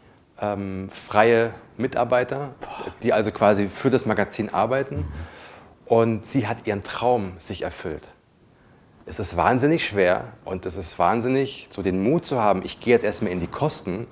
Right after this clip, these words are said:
Speaker 1: in New York.
Speaker 2: Boah.
Speaker 1: Ja, ich ziehe auch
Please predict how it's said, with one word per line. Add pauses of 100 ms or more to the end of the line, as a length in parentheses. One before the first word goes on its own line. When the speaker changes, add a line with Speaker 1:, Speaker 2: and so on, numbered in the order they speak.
Speaker 1:
in
New
York. (260)
Speaker 2:
Boah. (640)
Speaker 1:
Ja, (300)
ich
ziehe
auch